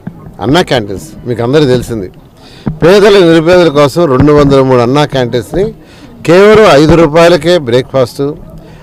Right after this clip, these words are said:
ఐదు రూపాయలకే లంచ్, ఐదు రూపాయలకే డిన్నర్ అరేంజ్ చేసాం.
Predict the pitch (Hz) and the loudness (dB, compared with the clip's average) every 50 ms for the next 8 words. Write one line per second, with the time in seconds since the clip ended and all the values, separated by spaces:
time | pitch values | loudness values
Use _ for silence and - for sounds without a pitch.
0 | - - 117 123 131 143 151 156 165 139 151 160 160 160 139 165 147 123 113 117 | -12 -6 -2 0 2 2 2 2 2 2 2 2 2 2 0 0 0 0 0 -2
1 | 117 113 - 131 135 127 127 135 - - 113 117 120 127 127 120 113 131 127 123 | -2 -4 -4 -4 -2 -2 -2 -4 -6 -6 -4 -2 -2 -2 -2 -2 -2 -2 -2 -2
2 | 113 127 120 98 104 107 113 113 107 101 104 101 98 95 85 - - 92 | -4 -6 -8 -6 -6 -6 -4 -2 -2 -4 -4 -4 -6 -8 -10 -10 -16 -20